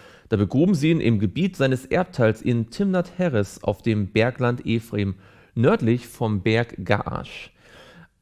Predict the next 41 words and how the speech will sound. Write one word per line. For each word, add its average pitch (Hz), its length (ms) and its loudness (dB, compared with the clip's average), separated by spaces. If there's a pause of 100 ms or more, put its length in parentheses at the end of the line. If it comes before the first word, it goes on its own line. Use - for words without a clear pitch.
Und 147 160 -2
als - 260 2
auch 123 200 4
jene 156 340 2
ganze 180 360 -4
Generation 147 600 0
zu - 140 -10
ihren 117 240 0
Vätern 156 460 0
versammelt 101 400 -2
war, 117 220 0
kam 117 280 -8
eine - 240 -6
andere 131 240 -4
Generation 101 560 -2
nach 95 100 -4
ihnen 101 160 -4
auf, 98 300 -6 (480)
die 151 60 0
den 160 120 0
Herrn 175 320 2
nicht - 320 -6
kannte, 196 380 0
noch 123 180 2
die 113 260 0
Werke, 147 400 4
die 120 180 2
er 113 100 4
in 104 180 0
Israel 120 640 -2 (360)
getan 98 380 -6
hatte. - 220 -10
Hier 131 260 0
war 131 140 -2
eine 123 200 0
Generation, 117 720 0
die 110 160 -2
nicht 139 380 -6
mehr 139 180 -2
vertraut - 840 -8
war 101 300 -6